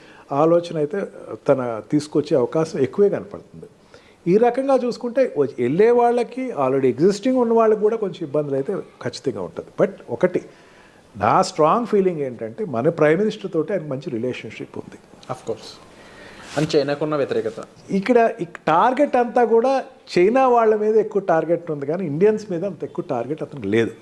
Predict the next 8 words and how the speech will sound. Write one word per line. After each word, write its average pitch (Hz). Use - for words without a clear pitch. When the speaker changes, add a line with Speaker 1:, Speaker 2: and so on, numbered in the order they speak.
Speaker 2:
ఓకే. 113
Speaker 1:
ఖచ్చితంగా 269
లీజర్ 226
పీరియడ్స్ 220
ఏదైనా 196
ఉంటే 180
అవి 226
పెంచొచ్చు. 170